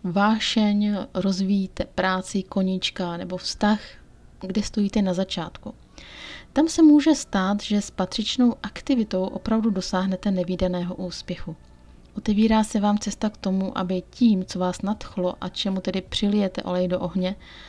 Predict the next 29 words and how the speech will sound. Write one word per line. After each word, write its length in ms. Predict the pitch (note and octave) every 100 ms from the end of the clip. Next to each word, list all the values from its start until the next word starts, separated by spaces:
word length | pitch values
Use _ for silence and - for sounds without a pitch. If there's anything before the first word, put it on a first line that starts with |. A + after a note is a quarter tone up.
| - - -
se 160 | -
stalo 280 | G#3+ - A3
vaší 260 | G#3+ G#3 A3+
nedílnou 480 | G#3+ F3+ G3+ G#3 G#3+
součástí. 800 | - F#3 - F#3+ G3 - F3+ - - - - -
Případně 420 | G3 - G3+ G3+
vám 180 | G3 G3
to 60 |
přineslo 500 | G3+ - G3 - -
i 40 | F#3+
nějakou 300 | F#3+ F#3 F#3+
formu 320 | - F#3 F3+
zázemí, 640 | F3+ F#3 F#3+ G#3 G#3 G#3 - - - - - -
nevím, 240 | D#4+ B3+
jestli 240 | A3 -
finančního, 760 | F#3 F3+ F#3 G3 - F#3 F#3 -
ale 220 | F3 F3
určitě 480 | - G#3 A#3+ B3+ A#3 -
pocitového. 760 | A3+ G#3+ G#3 - D3+ D#3+ D3+ F#3 - - - - - - -
Byť 180 | G#3+ A3
to 140 | - C4
může 300 | A#3 A3 A#3
mít 220 | A#3+ G#3+
ze 100 | G3
začátku 540 | G#3 - G#3 G#3 -
i 60 | G#3
charakter 440 | - G3+ G3+ G#3
jakési 400 | G3 F#3+ F#3+ - -
posedlosti, 720 | G#3 - A3 G#3+ G#3 - G#3